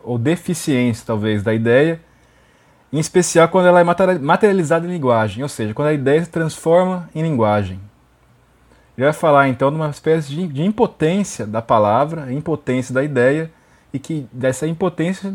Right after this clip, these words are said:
de, de, dela chegar a ser materializada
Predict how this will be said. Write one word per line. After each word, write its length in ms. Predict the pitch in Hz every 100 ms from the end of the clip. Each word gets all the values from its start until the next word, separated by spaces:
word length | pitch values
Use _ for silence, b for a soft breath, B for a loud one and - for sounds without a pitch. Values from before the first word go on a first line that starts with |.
| 190
de, 300 | 131 127 131
de, 260 | 151 160 -
dela 220 | 139 180
chegar 560 | 190 214 160 147 180 -
a 120 | 165
ser 160 | - 180
materializada 880 | 180 190 185 170 123 135 160 170